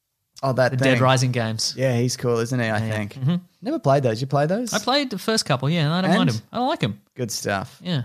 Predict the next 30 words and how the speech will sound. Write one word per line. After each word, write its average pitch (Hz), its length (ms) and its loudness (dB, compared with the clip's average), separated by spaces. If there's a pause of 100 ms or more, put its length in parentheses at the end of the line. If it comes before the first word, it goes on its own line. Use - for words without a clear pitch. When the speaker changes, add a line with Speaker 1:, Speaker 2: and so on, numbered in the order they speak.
(100)
Speaker 2:
they, 175 160 0
they 185 220 4
really 202 300 4
give 180 160 0
you 160 100 2
the 147 60 0
sense 147 260 0
of, 131 100 -2
like, 123 340 0 (360)
there 196 120 -2
are 120 60 0
too 175 240 2
many 147 140 4
zombies 127 360 2
in 113 80 -2
this 110 140 -4
world. 107 380 -4 (340)
Speaker 1:
<laughs> - 320 -14
Speaker 2:
I'm 185 140 0
in 135 40 6
a 131 40 6
lot 139 200 6
of 123 80 4
trouble. 113 380 0 (800)
Plus, 208 180 4
the 208 80 0
first 233 280 4
one, 190 100 4
i-, 160 160 2
the, 151 340 0